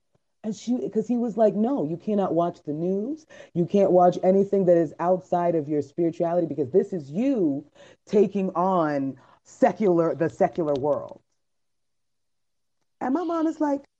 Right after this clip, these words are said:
"So if the weather changes, I'm not supposed to?" We, we never went back to that church, right? But then we saw another mega church. This is a really small church that this happened in. Then we see a mega church. I don't remember if it was John Hagee,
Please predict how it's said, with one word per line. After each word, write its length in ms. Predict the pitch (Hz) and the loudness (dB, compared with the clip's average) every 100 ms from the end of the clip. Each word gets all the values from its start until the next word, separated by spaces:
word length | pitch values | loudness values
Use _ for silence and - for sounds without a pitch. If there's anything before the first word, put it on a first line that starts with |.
| _ | _
"So 120 | 277 269 | 4 4
if 120 | 254 | 2
the 100 | 208 | -2
weather 320 | 214 339 349 | 0 0 -2
changes, 640 | - 170 123 120 - - - _ _ _ _ - _ _ _ _ _ _ _ _ _ _ _ _ _ _ - | -6 -6 -6 -10 -18 -20 -20 _ _ _ _ -20 _ _ _ _ _ _ _ _ _ _ _ _ _ _ -6
I'm 100 | 208 | -2
not 180 | 226 226 | -2 -4
supposed 380 | - 240 226 - | -6 -8 -8 -6
to?" 160 | 226 - - _ - | -6 -8 -20 _ -4
We, 180 | 233 247 | -2 0
we 120 | 208 240 | 0 2
never 200 | 247 220 | 4 6
went 180 | 214 | 6
back 160 | 170 151 | 4 2
to 60 | 151 | 2
that 160 | 139 | 0
church, 220 | 131 117 _ _ - | -2 -10 _ _ -4
right? 200 | 147 120 _ _ _ _ _ _ _ _ _ _ _ | -4 -4 _ _ _ _ _ _ _ _ _ _ _
But 160 | 208 190 | 0 4
then 220 | 285 285 | 4 4
we 140 | 269 | 2
saw 320 | 269 269 247 240 | 0 2 2 0
another 400 | 208 214 294 302 | -2 -2 0 0
mega 260 | 233 202 170 | 0 0 0
church. 500 | 165 160 139 - _ - | 0 -2 -2 -10 _ -10
This 140 | 262 | -4
is 80 | 233 | 0
a 80 | 165 | 2
really 240 | 175 175 | 2 2
small 300 | 156 - - | 0 -2 -2
church 300 | - 147 120 | -2 -4 -4
that 180 | 139 120 | -8 -8
this 100 | 143 | -4
happened 380 | 135 123 127 117 | -4 -4 -8 -10
in. 140 | 107 - _ - | -12 -16 _ -2
Then 120 | 233 | 2
we 120 | 349 | 2
see 160 | 349 233 | 2 0
a 60 | 180 | 0
mega 260 | 190 202 | 0 0
church. 260 | 180 160 143 | 0 -2 -2
I 40 | |
don't 140 | 180 180 | -4 -2
remember 260 | 175 165 | -2 -4
if 80 | 147 | -4
it 40 | |
was 160 | 139 120 | -6 -8
John 320 | 139 170 185 | -6 -4 -4
Hagee, 580 | 160 190 185 180 180 | -2 -2 -2 -4 -4